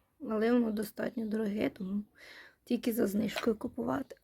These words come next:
О, ця помада із Saint Laurent. Закінчився маленький такий от колір. Вже доюзала до самого кінця. <laughs>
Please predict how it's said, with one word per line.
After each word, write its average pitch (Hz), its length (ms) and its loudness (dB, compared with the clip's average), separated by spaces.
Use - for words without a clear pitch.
О, 208 280 6
ця - 220 -4
помада 220 520 0
із 269 240 -2
Saint 226 160 -4
Laurent. 220 480 0
Закінчився 240 680 -8
маленький 214 680 -2
такий - 300 -8
от - 160 -4
колір. 320 440 -2
Вже 202 300 -4
доюзала 208 680 2
до 190 120 -6
самого 190 440 -4
кінця. 214 440 -4
<laughs> 208 80 -2